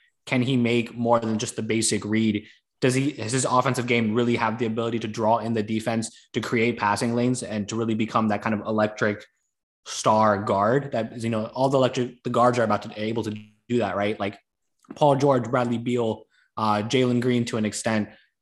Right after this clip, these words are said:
that because they're so talented offensively, the defenses are really focused on them. Uh, and so they're able to, you know, make their team better by creating that space. But we haven't seen Shaedon Sharpe play a freaking college game.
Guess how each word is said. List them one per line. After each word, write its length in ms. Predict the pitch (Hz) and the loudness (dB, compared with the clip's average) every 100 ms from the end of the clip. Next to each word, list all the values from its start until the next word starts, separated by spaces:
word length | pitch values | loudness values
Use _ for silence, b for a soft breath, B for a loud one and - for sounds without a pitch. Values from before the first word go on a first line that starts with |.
| _ | _
that 200 | 123 117 | 2 2
because 280 | 120 123 139 | 2 4 4
they're 120 | 131 | 4
so 140 | 120 123 | 4 2
talented 380 | 117 113 117 | 4 2 4
offensively, 440 | 107 104 127 135 139 | 2 0 -2 -4 -4
the 80 | 117 | -2
defenses 380 | 117 143 135 | -2 -2 0
are 100 | 131 | 0
really 200 | 110 117 | 2 0
focused 420 | 113 110 110 123 - | -2 -2 -2 -2 -2
on 140 | 107 | -2
them. 240 | 104 98 98 _ _ _ _ | 0 -4 -6 _ _ _ _
Uh, 160 | 104 101 | 0 2
and 100 | 104 | 0
so 80 | - | 0
they're 180 | 110 113 | 0 2
able 180 | 113 | 0
to, 280 | 110 110 98 - | -2 -2 -2 -6
you 120 | 113 | -8
know, 80 | 101 | -6
make 360 | 95 101 104 - | -2 0 0 -2
their 140 | 101 | -6
team 240 | - 127 | -2 0
better 180 | 107 107 | 2 2
by 180 | 101 92 | 2 -2
creating 440 | - - 110 104 | -4 -2 -2 0
that 160 | 98 95 | -2 -4
space. 560 | - 107 98 - - b b b - | -4 -4 -4 -4 -6 b b b 0
But 200 | 123 120 | 0 2
we 100 | 160 | 2
haven't 160 | 156 | 2
seen 160 | 131 147 | 2 2
Shaedon 320 | 131 120 120 | 2 0 0
Sharpe 280 | - 110 - | 0 0 -2
play 220 | - 117 | -2 -2
a 60 | 98 | -2
freaking 580 | - 110 113 98 107 | -6 -8 -4 -6 -6
college 320 | - 104 185 - | -2 0 0 -2
game. 180 | 78 | -6